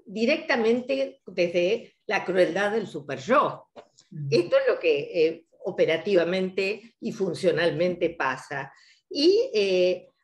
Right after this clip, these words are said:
Speaker 1: eh, alcanzar la gloria para el padre o para el maestro final era a través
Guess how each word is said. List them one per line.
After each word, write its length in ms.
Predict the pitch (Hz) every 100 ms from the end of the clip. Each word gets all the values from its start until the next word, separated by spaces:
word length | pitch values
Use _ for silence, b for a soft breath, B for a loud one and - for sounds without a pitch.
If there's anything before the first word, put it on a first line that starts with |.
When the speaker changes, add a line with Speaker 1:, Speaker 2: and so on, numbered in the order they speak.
| _
Speaker 1:
eh, 260 | 233 190 -
alcanzar 640 | - - 220 196 185 269 330
la 180 | 330
gloria 600 | 208 254 277 196 185 185
para 180 | 180 185
el 140 | 208 -
padre 600 | 262 226 202 208 240 -
o 140 | 208
para 220 | 220 202 196
el 100 | 175
maestro 840 | 180 226 330 - 226 175 220 - _ _ _
final 680 | - 170 202 170 165 175 - _ _
era 440 | - 254 302 359 233
a 120 | -
través 680 | 214 220 262 302 294 285